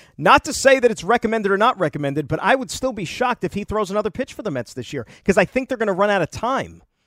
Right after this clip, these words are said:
in just trying to get him to the point where he can actually pitch in a big league game and in a game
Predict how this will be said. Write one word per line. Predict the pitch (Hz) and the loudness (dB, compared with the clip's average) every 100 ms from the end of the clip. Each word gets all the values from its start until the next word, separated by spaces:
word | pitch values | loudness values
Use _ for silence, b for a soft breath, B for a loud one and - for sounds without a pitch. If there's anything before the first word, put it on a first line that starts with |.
| _ _ _ _ _ _ _ _ _ _ | _ _ _ _ _ _ _ _ _ _
in | 208 220 | 2 2
just | 214 - | 2 -2
trying | - 220 226 | 0 0 2
to | 196 | -2
get | 120 104 220 180 | -2 2 2 2
him | 214 190 | -4 -4
to | |
the | 185 | -6
point | 151 208 220 | -4 -4 -4
where | 196 | -2
he | 175 | 0
can | 202 190 | 0 0
actually | 190 - 190 156 | 0 -2 -4 -4
pitch | - - 254 202 | -2 0 0 -2
in | |
a | 180 | -2
big | 165 196 | 0 0
league | 190 180 | 0 2
game | 180 269 240 | 2 2 0
and | |
in | 202 | 0
a | 170 | 2
game | 139 262 311 220 | 4 4 4 -2